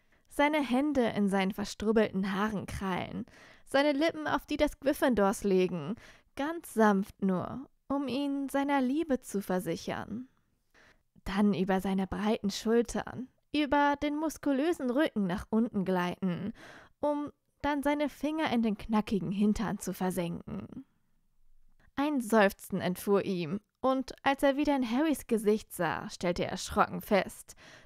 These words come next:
dass zwei grüne Augen ihn amüsiert musterten. „Ich wüsste zu gerne, was dir gerade durch den Kopf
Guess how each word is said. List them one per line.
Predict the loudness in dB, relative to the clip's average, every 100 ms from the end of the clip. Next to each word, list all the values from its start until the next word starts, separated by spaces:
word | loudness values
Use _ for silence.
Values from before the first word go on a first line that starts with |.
| -2
dass | 0 -2
zwei | -6 -2 -2
grüne | -2 -2 0 0 4
Augen | 4 4 2
ihn | 2 0
amüsiert | 2 2 4 2 2
musterten. | 0 -2 -2 -6 -6 -4 -6 -6 -10 -16 _ _ _ _ _ _ _ _ _ _ _ _ _ _ _ 2
„Ich | 2 0 -6
wüsste | -4 -4 -6 -10
zu | -4 -2
gerne, | 2 4 4 2 0 -6
was | -6 -6 -2
dir | -2
gerade | 0 0 2 2
durch | 0
den | -2 -4
Kopf | 0 0 -2